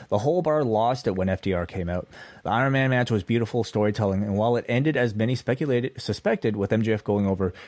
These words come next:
people were sold that Di-, Danielson could go over. I especially loved the quick pin moments mid-match that racked up the count. I feel a lot of excitement for multiple angles coming out of this.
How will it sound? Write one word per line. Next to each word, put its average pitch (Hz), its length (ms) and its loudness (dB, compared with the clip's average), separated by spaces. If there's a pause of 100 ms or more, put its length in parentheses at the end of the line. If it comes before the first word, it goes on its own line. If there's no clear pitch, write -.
people 185 260 -2
were 175 140 0
sold 135 300 -2
that 117 140 -2
Di-, 107 260 2 (100)
Danielson 107 440 0
could 92 180 -6
go 87 180 -2
over. 82 240 -8 (280)
I 95 100 0
especially 151 540 0
loved 127 180 0
the 123 80 -4
quick - 260 -4
pin 120 200 0
moments 110 360 0
mid-match 98 440 0
that 78 140 -8
racked 92 260 0
up 87 120 -6
the 95 80 -6
count. 104 340 -2 (480)
I - 80 -4
feel 220 200 0
a 202 40 2
lot 151 240 2
of 139 100 0
excitement 127 360 0
for 120 100 -4
multiple 117 420 0
angles 98 340 -2
coming 95 240 0
out 87 100 -2
of 82 60 -8
this. 82 260 -10